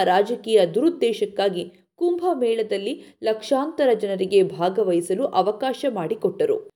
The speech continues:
ಅದರ ಪರಿಣಾಮವನ್ನು ದೇಶದ ಜನರು ಅನುಭವಿಸಿದ್ರು. ಇದೀಗ ಸುಡುವ ಬಿಸಿಲಿಗೆ ಜನರನ್ನ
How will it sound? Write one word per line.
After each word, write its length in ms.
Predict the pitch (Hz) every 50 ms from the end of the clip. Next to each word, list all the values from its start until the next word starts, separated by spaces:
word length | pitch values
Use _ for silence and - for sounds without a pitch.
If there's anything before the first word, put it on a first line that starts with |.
| _ _
ಅದರ 260 | - 247 254 339 359 359 302
ಪರಿಣಾಮವನ್ನು 1120 | - - 202 185 185 190 220 233 254 269 285 269 294 320 311 233 214 254 - - - - - 180
ದೇಶದ 400 | 233 254 277 285 - 302 214 240 214 196 190
ಜನರು 340 | - 185 - 196 208 208 -
ಅನುಭವಿಸಿದ್ರು. 960 | - 180 185 208 220 - 226 202 170 175 - - 160 156 160 151 - - - - - _ -
ಇದೀಗ 340 | 208 226 202 269 285 277 - 175 170 - - - - -
ಸುಡುವ 360 | - 311 - 359 349 320 302 254
ಬಿಸಿಲಿಗೆ 540 | 185 196 196 190 226 196 208 180 190 214
ಜನರನ್ನ 460 | 208 196 190 185 190 185 185 180 180